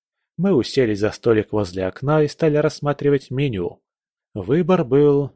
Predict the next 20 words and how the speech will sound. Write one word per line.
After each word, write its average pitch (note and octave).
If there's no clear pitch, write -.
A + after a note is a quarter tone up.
невелик. B2+
Пирожки C3+
с -
картошкой, C#3
пирожки B2+
с -
капустой D3+
и G3+
пирожки D3+
с -
мясом. G2+
Боря, D3
недолго A#2
думая, B2
заказал A2+
себе A2
три B2
пирожка G2+
с -
мясом C#3+